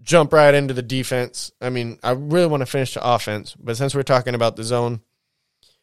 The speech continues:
Isaac Yiadom, man, what do we do with this guy? We traded him,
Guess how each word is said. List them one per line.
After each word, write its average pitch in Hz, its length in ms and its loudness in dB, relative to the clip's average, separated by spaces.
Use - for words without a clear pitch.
Isaac 143 340 -2
Yiadom, 113 380 -4
man, 92 260 -10
what 127 240 -2
do 135 100 -2
we 135 100 -4
do 135 260 -2
with 127 180 -2
this 120 180 -4
guy? 117 460 0
We 110 160 -18
traded 139 380 2
him, 131 260 -4